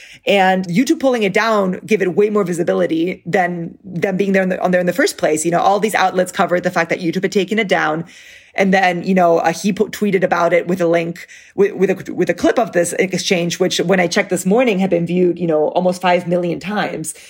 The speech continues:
And so the more alleged censorship kind of gets involved, I think also the more it, it, it kind of strengthens their point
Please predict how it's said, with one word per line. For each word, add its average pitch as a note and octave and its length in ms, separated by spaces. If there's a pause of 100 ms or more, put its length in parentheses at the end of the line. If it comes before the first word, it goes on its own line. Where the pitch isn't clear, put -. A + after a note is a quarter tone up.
(280)
And A3 120
so G3+ 420
the F3+ 100
more C#4 600 (1000)
alleged G3+ 400
censorship F#3+ 640
kind F3 180
of E3 120
gets E3+ 200
involved, E3 600
I F3+ 80
think F#3 240
also F3 240
the E3 100
more F#3 300
it, E3+ 260
it, D#3+ 160
it F3 160
kind E3+ 160
of D#3+ 100
strengthens F#3 640
their D#3+ 120
point A3 520